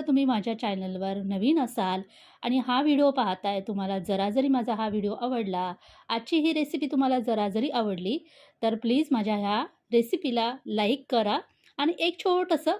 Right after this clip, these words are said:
कमेंट करा. म्हणजे कसं, मला तुमच्या ह्या कमेंटमुळे अजूनही वेगवेगळ्या रेसिपी करायला छान असं प्रोत्साहन भेटेल. आता यामध्ये आपण पीठ घालणार आहोत,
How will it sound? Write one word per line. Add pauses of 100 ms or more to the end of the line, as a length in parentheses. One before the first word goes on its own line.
कमेंट
करा. (380)
म्हणजे
कसं, (160)
मला
तुमच्या
ह्या
कमेंटमुळे (340)
अजूनही
वेगवेगळ्या
रेसिपी
करायला (440)
छान
असं
प्रोत्साहन
भेटेल. (840)
आता
यामध्ये
आपण
पीठ
घालणार
आहोत,